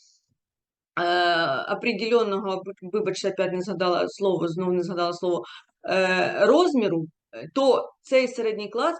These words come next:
вже ма-, може мати вплив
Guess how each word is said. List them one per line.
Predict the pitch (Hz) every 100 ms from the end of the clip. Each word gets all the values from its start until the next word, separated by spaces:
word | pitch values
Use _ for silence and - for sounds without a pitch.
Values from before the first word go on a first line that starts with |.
| 190
вже | 180 254 262 -
ма-, | 190 233 233
може | 220 247 247 185 196
мати | 190 208 214 180 165 165
вплив | - - 202 254